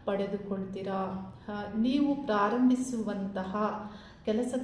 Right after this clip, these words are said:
ಕಾರ್ಯಗಳಿಗೆ ಒಳ್ಳೆಯ ಅನುಕೂಲಗಳು, ಅಂದರೆ ರಾಶ್ಯಾಧಿಪತಿಯೇ ಸಪ್ತಮ ಸ್ಥಾನಕ್ಕೆ ಹೋದಾಗ ವಿವಾಹ ಕಾಲ ಆರಂಭ, ವಿವಾಹಕ್ಕೆ ಶುಭವನ್ನ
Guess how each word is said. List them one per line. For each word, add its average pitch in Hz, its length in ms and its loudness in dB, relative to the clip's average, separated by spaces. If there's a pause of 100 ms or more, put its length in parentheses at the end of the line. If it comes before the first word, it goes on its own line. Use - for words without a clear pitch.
ಕಾರ್ಯಗಳಿಗೆ 196 1200 0 (220)
ಒಳ್ಳೆಯ 208 400 4 (300)
ಅನುಕೂಲಗಳು, 202 880 2 (440)
ಅಂದರೆ 208 720 2
ರಾಶ್ಯಾಧಿಪತಿಯೇ 254 1040 0
ಸಪ್ತಮ 240 480 -2
ಸ್ಥಾನಕ್ಕೆ 208 680 -4
ಹೋದಾಗ 190 640 -2 (360)
ವಿವಾಹ 240 460 2 (180)
ಕಾಲ 202 280 0 (520)
ಆರಂಭ, 190 440 2 (260)
ವಿವಾಹಕ್ಕೆ 262 680 2
ಶುಭವನ್ನ 208 640 0